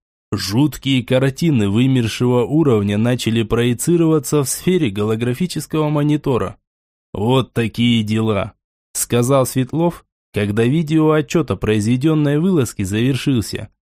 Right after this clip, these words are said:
"Мне кажется, что наша главная задача теперь понять,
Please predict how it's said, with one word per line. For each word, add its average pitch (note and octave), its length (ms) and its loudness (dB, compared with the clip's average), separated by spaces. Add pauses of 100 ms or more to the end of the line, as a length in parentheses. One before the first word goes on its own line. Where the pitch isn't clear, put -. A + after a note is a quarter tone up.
(100)
"Мне G2+ 300 0
кажется, G#2+ 560 0
что - 180 -6
наша A2+ 340 0
главная A2+ 520 0
задача A2+ 480 -2
теперь A#2+ 480 -2
понять, A#2 760 -2